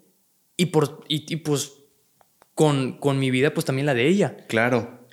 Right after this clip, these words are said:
Speaker 1: Entonces, no estoy diciendo que como que estuvo forzada,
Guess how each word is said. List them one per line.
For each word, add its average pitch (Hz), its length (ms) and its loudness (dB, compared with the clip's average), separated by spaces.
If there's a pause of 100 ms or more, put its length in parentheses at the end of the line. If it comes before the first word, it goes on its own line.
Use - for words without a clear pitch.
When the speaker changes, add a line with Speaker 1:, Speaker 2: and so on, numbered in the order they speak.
(120)
Speaker 1:
Entonces, 123 800 0 (180)
no 135 80 -2
estoy 135 160 0
diciendo 160 240 0
que 143 120 -8
como 120 200 -4
que 120 220 -8
estuvo 131 320 -2
forzada, 139 580 -2